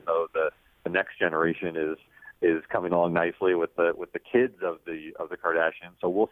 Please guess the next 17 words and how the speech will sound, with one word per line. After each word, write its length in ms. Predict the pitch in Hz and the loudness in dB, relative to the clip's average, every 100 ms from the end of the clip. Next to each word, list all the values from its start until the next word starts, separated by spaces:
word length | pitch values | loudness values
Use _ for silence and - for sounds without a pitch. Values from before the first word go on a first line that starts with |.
| - | 0
see. 160 | 147 | 2
I 120 | 90 92 | 2 0
think 180 | - | -4
this 100 | 131 - | -12 -12
could 80 | 127 | -10
be 80 | 110 | -6
a 80 | |
real 260 | 107 113 107 | -2 -2 0
rivalry, 520 | 98 107 104 85 80 76 | 0 0 -2 -6 -8 -8
though, 200 | 78 78 - | -6 -6 -8
'cause 120 | 82 - - | -16 -14 -6
they're 100 | 82 | -4
quite 240 | - 117 | 0 0
interesting. 400 | 104 92 - 104 | 0 -4 -8 -4
They 100 | 92 | 0
have 140 | 78 - | 0 0
podcasts. 600 | 92 101 - 104 98 98 | 0 0 0 0 2 0